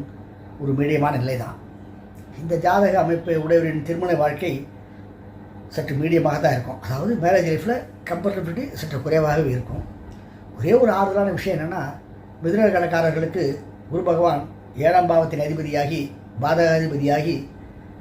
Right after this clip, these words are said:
ஆறாம் பாவமாகிய மறைவு ஸ்தானத்தில் நிற்பது ஒரு விதத்தில் நன்மை அப்படியே சொல்லலாம். அதாவது பாதகாதிபதி மறைவு ஸ்தானத்தில் இருக்கிறது அதிகமான தீமைகளை பெற்றுத்தராது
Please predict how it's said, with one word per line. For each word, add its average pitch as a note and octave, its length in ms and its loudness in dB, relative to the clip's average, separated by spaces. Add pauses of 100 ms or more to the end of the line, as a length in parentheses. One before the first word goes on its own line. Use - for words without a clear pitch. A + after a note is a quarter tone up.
(760)
ஆறாம் F#3 260 2
பாவமாகிய E3 540 4
மறைவு F3 240 2
ஸ்தானத்தில் D3+ 560 -4 (220)
நிற்பது E3 360 2 (840)
ஒரு A#3 160 4
விதத்தில் A3 340 4 (760)
நன்மை F3+ 280 0
அப்படியே D3+ 260 2
சொல்லலாம். A#2 280 -6 (100)
அதாவது G#3+ 300 -2
பாதகாதிபதி F3+ 640 2 (560)
மறைவு F#3 220 4
ஸ்தானத்தில் D#3+ 420 0
இருக்கிறது F#3 360 0 (560)
அதிகமான F#3+ 400 2 (1300)
தீமைகளை F3+ 400 4
பெற்றுத்தராது D#3+ 540 2